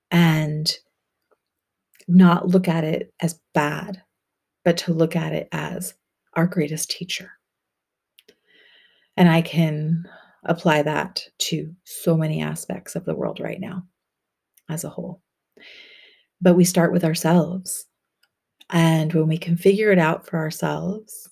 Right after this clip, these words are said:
and not point fingers outside of ourselves of how we think everyone should be doing it,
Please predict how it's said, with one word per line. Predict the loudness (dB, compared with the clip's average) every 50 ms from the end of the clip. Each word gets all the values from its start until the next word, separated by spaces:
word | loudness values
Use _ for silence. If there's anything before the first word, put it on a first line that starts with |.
| _ _ 2
and | 2 4 4
not | 4 4 2 0 -4
point | -4 -2 0 0 0 -2
fingers | -4 -4 -2 0 0 0 -2 -2
outside | -4 -6 -8 -8 -6 -2 0 2 4 4
of | 4 4 2
ourselves | 0 0 -2 -2 -4 -4 -6 -8
of | -10 -8
how | -6 -4 -4
we | -4 -4
think | -4 -2 -2 -2 -2 0
everyone | 0 0 2 2 2 0 0 0
should | -2 -4 -6 -8
be | -6
doing | 0 2 4 4 4 2 -2
it, | -6 -10 -10 -12 -16